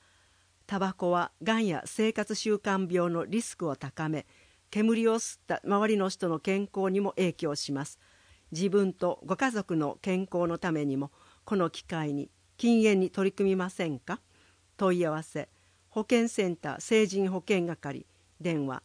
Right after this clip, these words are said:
二四の六六二六。お酒の問題に悩む方々の集い。お酒の問題に悩んでいる方、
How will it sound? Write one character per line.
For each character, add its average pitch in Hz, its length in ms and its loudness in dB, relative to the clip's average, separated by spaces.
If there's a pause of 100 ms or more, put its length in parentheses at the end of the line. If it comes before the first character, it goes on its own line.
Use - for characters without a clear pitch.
(100)
二 226 220 2
四 196 240 2
の 139 180 -6
六 196 260 -6
六 233 260 -2
二 143 220 0
六。 127 360 -10 (920)
お 175 80 0
酒 240 300 2
の 240 100 4
問 214 280 0
題 196 200 2
に 190 160 0
悩 196 240 0
む 202 80 0
方 185 240 -4
々 170 220 -4
の 131 160 -4
集 - 160 -8 (160)
い。 - 80 -14 (720)
お 202 80 -2
酒 233 260 2
の 220 140 4
問 208 240 2
題 196 220 4
に 190 140 2
悩 202 280 4
ん 196 100 0
で 175 140 2
い 165 60 2
る 151 80 -4
方、 143 340 -10